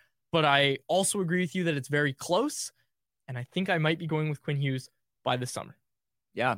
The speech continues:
Speaker 2: a-, at least he won't be tier three B in our eyes.
Speaker 1: No, <laughs> I mean, he never has been.
Speaker 2: <laughs>
Speaker 1: Anyways, uh, great contribution to the show there, Corey. We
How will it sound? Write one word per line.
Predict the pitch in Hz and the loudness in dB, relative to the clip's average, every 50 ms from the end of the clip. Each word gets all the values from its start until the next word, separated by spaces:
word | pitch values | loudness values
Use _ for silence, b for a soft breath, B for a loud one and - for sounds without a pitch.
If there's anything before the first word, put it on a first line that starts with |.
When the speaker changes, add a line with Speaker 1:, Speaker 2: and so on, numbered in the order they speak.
| 107 - - | -4 -2 0
Speaker 2:
a-, | 143 151 143 160 | 0 0 0 0
at | 160 156 | 0 0
least | 160 185 190 - - - | 0 0 0 -2 -4 -6
he | - 170 | -2 0
won't | 165 160 156 143 | 0 2 0 0
be | - 156 139 - _ _ _ - | 0 -2 -4 -4 _ _ _ -6
tier | - 143 135 | -2 -2 -2
three | 123 - 120 117 113 | 0 0 0 0 0
B | 110 113 104 90 90 95 - - | 0 0 -2 -2 -4 -10 -14 -12
in | - 110 | -8 -8
our | 104 92 90 | -6 -6 -6
eyes. | 85 82 78 78 110 - | -6 -8 -8 -10 -8 -4
Speaker 1:
No, | 156 165 156 131 127 - - | -2 0 0 0 -2 -6 -8
<laughs> | - - | -4 -2
I | 180 208 208 202 | 0 2 2 2
mean, | 202 220 202 | 2 2 2
he | 196 208 | 2 4
never | 208 233 240 233 233 | 4 4 4 6 6
has | 233 247 254 254 294 233 | 6 6 6 6 6 4
been. | 190 202 190 | 4 4 4
Speaker 2:
<laughs> | 269 254 - | 4 4 6
Speaker 1:
Anyways, | 254 254 - 220 220 208 190 170 160 160 - - 147 - | 4 4 4 4 4 2 2 0 -2 -2 -4 -4 0 2
uh, | 180 185 | 2 2
great | 180 165 208 240 254 208 | 2 2 2 2 2 2
contribution | - 226 233 208 214 190 202 196 - - 190 - | 0 0 -2 0 0 -2 -2 -2 -2 -4 -4 -4
to | 170 | -4
the | 156 151 | -4 -4
show | - 156 147 143 | -2 -2 -2 0
there, | 135 135 135 | 0 -2 -2
Corey. | 139 - 139 135 135 139 | -4 -4 -4 -2 -2 -2
We | 135 135 135 127 135 139 | -2 -2 -4 -4 -6 -8